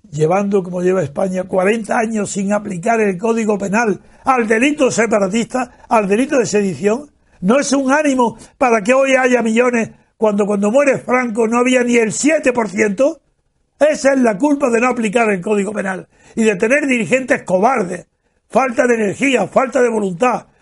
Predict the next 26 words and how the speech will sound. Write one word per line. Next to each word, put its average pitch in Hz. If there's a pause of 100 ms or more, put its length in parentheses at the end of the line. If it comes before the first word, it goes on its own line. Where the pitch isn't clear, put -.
(140)
¿Cómo 277
hay 254
un 233
ejército 214
que 208
no 208
está 196
dirigido? 190 (220)
¿Qué 302
hace 254
este 233
rey, 214 (160)
jefe 247
del 214
ejército 220
de 208
pacotilla? 185 (640)
Pacotilla. 254 (760)
El 196
ejército 240
está 254
humillado 226
en 196
España. 185 (200)
No 285
existe. 202